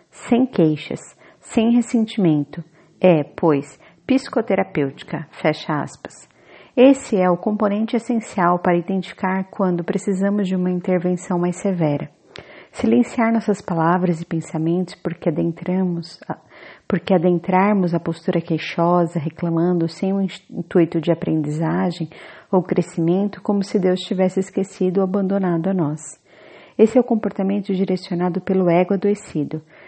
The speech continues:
Quando agimos assim, a tristeza torna-se um movimento devastador, transforma-se em revolta, e o indivíduo se vitimiza sem igual.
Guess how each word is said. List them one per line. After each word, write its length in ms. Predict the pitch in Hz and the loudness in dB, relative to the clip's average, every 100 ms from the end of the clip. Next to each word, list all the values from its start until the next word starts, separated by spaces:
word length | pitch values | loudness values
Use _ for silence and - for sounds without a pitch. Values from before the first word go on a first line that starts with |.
| - - | -20 0
Quando 220 | 190 185 | 2 4
agimos 360 | 185 196 180 | 2 2 0
assim, 420 | 165 165 - 208 190 | 0 -2 -2 -4 -2
a 80 | 180 | -4
tristeza 560 | 180 180 - 185 180 | -4 -2 0 0 0
torna-se 500 | 180 190 185 185 - | -2 0 0 -2 -4
um 60 | 185 | 0
movimento 600 | 185 180 185 185 185 175 | 0 2 0 0 -2 -2
devastador, 800 | 165 196 202 196 - 196 156 147 - _ _ - - - | 0 2 0 -4 -8 -4 -4 -4 -8 _ _ -20 -20 -4
transforma-se 680 | 170 175 - 175 170 165 170 | -2 -2 -2 -2 -2 0 0
em 120 | 180 | 0
revolta, 580 | 196 175 156 160 - - - - - _ | 0 0 0 -2 -8 -20 -20 -20 -20 _
e 80 | 175 | 2
o 40 | |
indivíduo 560 | 175 160 165 185 202 180 | 4 2 0 2 0 -2
se 160 | - 180 | 0 0
vitimiza 640 | 175 190 - 196 170 175 | 0 -2 -2 0 0 -2
sem 280 | - 190 190 | -4 -2 -2
igual. 340 | 175 - - | -2 -4 -8